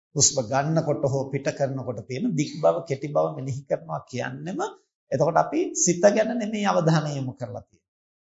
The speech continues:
අපි එහි වේදනාව ගැන නෙමෙයි අවධානය කරලා තියෙන්නේ. එහි පවතින අන්‍යෝන්‍ය සම්බන්ධතා ගැන හෝ ධර්මතා ගැන නෙමෙයි අවධානය යොමු කරලා තියෙන්නේ. අර කායික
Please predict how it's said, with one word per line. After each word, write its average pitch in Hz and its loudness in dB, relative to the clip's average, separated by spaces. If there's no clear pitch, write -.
අපි 147 4
එහි 160 4
වේදනාව 190 2
ගැන 214 -2
නෙමෙයි 196 -2
අවධානය 143 2
කරලා 110 -8
තියෙන්නේ. - -20
එහි 139 2
පවතින 170 4
අන්‍යෝන්‍ය 175 -2
සම්බන්ධතා 175 0
ගැන 202 -6
හෝ 175 -4
ධර්මතා 196 2
ගැන 208 -4
නෙමෙයි 190 -6
අවධානය 151 -2
යොමු 127 -6
කරලා 139 -4
තියෙන්නේ. 123 -8
අර 135 2
කායික 170 0